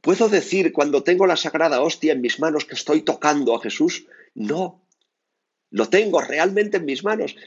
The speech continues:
pero no lo toco, porque lo que toco son los accidentes del pan.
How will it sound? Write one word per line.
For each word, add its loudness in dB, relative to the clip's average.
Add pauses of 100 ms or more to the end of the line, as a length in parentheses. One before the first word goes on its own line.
(140)
pero -6
no -6
lo -6
toco, -6
porque -2
lo 0
que -2
toco -2
son -2
los -4
accidentes -2
del -4
pan. -12